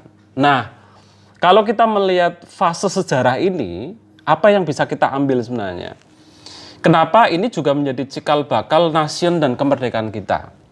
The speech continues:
Karena sebenarnya, eh, bagi ini ya, eh, para, para founding father berpikir bahwa kolonialisme dan imperialisme adalah penjajahan ruang spasial ya. Artinya bahwa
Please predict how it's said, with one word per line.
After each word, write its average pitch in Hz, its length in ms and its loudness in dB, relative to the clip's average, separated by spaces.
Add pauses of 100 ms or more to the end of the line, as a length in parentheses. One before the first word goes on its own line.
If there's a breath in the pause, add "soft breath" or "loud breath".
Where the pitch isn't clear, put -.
(640 loud breath)
Karena 170 320 4
sebenarnya, 139 960 -4 (600)
eh, 135 200 -4
bagi 147 720 4
ini 156 240 2
ya, 113 240 -2
eh, 123 1200 4 (160)
para, 139 640 6 (160)
para 151 240 8
founding 143 320 2
father 143 240 0
berpikir 139 560 -2
bahwa 135 800 4
kolonialisme 175 880 4
dan 135 200 0
imperialisme 156 680 0
adalah 165 400 2 (320 loud breath)
penjajahan 160 720 2
ruang 180 320 4
spasial 160 720 0
ya. 101 240 -6 (240)
Artinya 165 400 2
bahwa 131 480 2